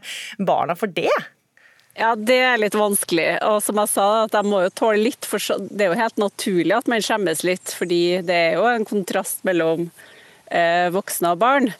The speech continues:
Speaker 2: Men, eh, kanskje noen foreldre kan dempe seg litt. Et eksempel er sånn, du går i butikken med mora di, og så begynner mora di å kjefte på, eller klage på noe til ekspeditøren, eller begynner å prute på ting, eller, <laughs> ja,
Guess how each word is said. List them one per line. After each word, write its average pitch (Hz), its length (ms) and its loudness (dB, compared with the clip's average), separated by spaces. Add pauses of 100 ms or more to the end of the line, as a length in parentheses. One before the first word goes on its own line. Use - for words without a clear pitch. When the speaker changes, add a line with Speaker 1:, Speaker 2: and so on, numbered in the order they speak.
(320)
Speaker 2:
Men, 214 300 0
eh, 226 640 2 (280)
kanskje 240 380 0 (580)
noen 214 240 0
foreldre 190 300 2
kan 180 180 0
dempe 170 320 0
seg 190 220 0
litt. - 340 -2
Et 214 240 0
eksempel 170 500 0
er 185 100 2
sånn, 180 420 2
du 175 120 0
går 175 220 2
i 175 80 0
butikken 160 580 -2
med 170 300 0
mora 180 320 2
di, 165 240 2
og 175 80 0
så 185 160 -2
begynner 175 240 0
mora 165 320 2
di 156 80 0
å 160 80 0
kjefte - 480 -6
på, 170 400 4
eller 180 140 0
klage 180 500 2
på 185 100 -4
noe 190 140 0
til 170 160 -4
ekspeditøren, 170 960 0
eller 185 240 2 (540)
begynner 160 180 2
å - 100 -12
prute 196 680 0
på 175 120 -2
ting, 196 440 2
eller, 190 340 4 (240)
<laughs> 196 240 -14
ja, 165 140 0